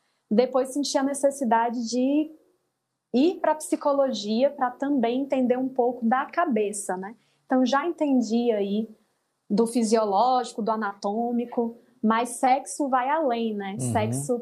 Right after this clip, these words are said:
Speaker 1: pega o emocional. E claro que o sexo também envolve o espiritual. Então tudo combina. Eu costumo dizer que sexo tem tudo a ver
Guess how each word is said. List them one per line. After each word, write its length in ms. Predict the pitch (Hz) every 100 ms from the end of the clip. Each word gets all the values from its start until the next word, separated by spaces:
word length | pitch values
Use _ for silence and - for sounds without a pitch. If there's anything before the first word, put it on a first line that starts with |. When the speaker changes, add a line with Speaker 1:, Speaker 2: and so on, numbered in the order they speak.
| -
Speaker 1:
pega 300 | 214 226 226
o 60 |
emocional. 1080 | 247 240 247 - 285 277 196 208 220 208 185 - _
E 80 | 247
claro 320 | 247 254 262
que 140 | 302 320
o 40 |
sexo 440 | 320 277 254 - 254
também 420 | 262 240 247 311
envolve 460 | 254 220 240 262
o 20 | 254
espiritual. 760 | 254 - 240 240 247 202 180
Então 200 | 196 247 240
tudo 180 | 320 320
combina. 720 | - 330 269 233 233 196 185 _ _
Eu 100 | -
costumo 500 | 196 240 233 262 269
dizer 480 | 269 277 226 226 226
que 160 | 226 233
sexo 600 | 233 - 240 240 240 240
tem 200 | 240 233
tudo 240 | 233 269
a 80 | 277
ver 340 | 254 214 185